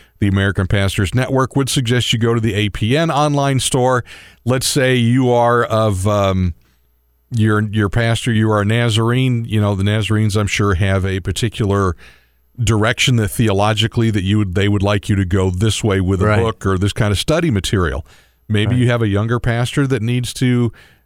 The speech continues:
Speaker 1: maybe needs an upgrade in their, in their Bible study material.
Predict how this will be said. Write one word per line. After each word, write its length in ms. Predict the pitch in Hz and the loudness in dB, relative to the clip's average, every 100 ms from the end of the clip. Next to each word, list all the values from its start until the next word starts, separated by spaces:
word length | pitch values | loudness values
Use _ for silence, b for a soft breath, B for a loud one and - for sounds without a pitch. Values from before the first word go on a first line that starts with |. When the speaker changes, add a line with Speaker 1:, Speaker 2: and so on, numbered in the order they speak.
| - | -4
Speaker 1:
maybe 280 | 117 127 123 | -2 0 0
needs 240 | 135 123 | 0 -2
an 100 | 123 | -2
upgrade 600 | 127 120 135 131 139 139 | -2 -4 -2 0 2 0
in 320 | - 135 143 | -2 -2 0
their, 160 | 139 147 | -2 -2
in 240 | 143 143 | -2 -2
their 140 | 147 151 | -2 0
Bible 300 | 135 202 233 | 0 0 -2
study 320 | - 92 85 | -2 -2 -2
material. 600 | 80 - 87 65 65 | -6 -2 -2 -4 -10